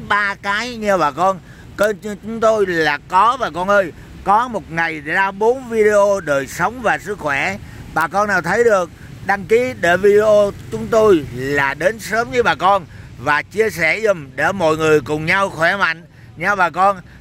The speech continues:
Đăng ký ủng hộ chúng tôi và chia sẻ, và đồng thời như vậy là video chúng tôi đến sớm với bà con. Bà con ơi, như vậy là bánh xèo, người ăn không được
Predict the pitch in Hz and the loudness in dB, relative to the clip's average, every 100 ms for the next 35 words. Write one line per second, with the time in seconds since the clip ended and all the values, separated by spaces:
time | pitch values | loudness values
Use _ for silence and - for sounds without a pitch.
0 | - 190 180 220 247 240 208 190 165 156 | -4 -4 2 4 4 2 0 2 2 0
1 | 208 220 214 196 165 - 190 208 208 202 | -4 2 2 2 -4 -4 2 4 4 0
2 | - 156 147 180 214 180 160 156 156 160 | -2 0 2 0 -2 0 0 0 0 2
3 | 160 165 185 165 151 156 147 185 190 208 | 2 0 0 0 0 -2 -2 0 2 4
4 | 202 190 175 202 214 214 190 131 - - | 6 4 0 -8 0 2 2 -2 -20 -4
5 | 180 208 202 - 220 240 240 180 147 156 | -2 -2 -6 -2 0 0 -4 -2 -2 0
6 | 185 180 170 147 160 190 185 127 - - | 0 0 -4 -2 -2 0 0 0 -12 -20
7 | - - 151 214 226 165 165 165 165 202 | -20 -12 0 0 2 -2 0 -2 -2 -8
8 | 240 - 180 165 127 - - 123 160 180 | -8 -4 0 0 -4 -14 -18 -6 0 2
9 | 196 208 214 196 226 220 190 175 | 4 0 -2 -2 -2 0 2 2